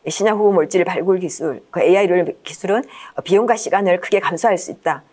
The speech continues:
그리고 말씀드린 대로 이러한 구조들을 가시화해서 우리가 실제로 컴퓨터에서 눈으로 보고,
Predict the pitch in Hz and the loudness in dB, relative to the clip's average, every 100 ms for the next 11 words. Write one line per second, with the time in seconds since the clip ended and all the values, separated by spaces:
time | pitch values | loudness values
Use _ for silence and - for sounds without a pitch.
0 | _ - - 175 196 180 - 170 170 175 | _ -20 -2 2 2 2 -2 -4 -4 0
1 | 196 185 175 240 349 _ _ 190 208 190 | 2 2 4 2 0 _ _ -2 0 -2
2 | 170 254 220 180 202 202 - 208 294 262 | 2 2 4 2 2 0 -2 -2 0 2
3 | 170 143 156 - 165 170 233 220 196 269 | 0 -4 -6 -6 -4 -4 -2 0 0 0
4 | 240 262 185 202 185 208 247 - 165 202 | -4 0 2 2 2 4 4 2 0 4
5 | 165 214 | 4 2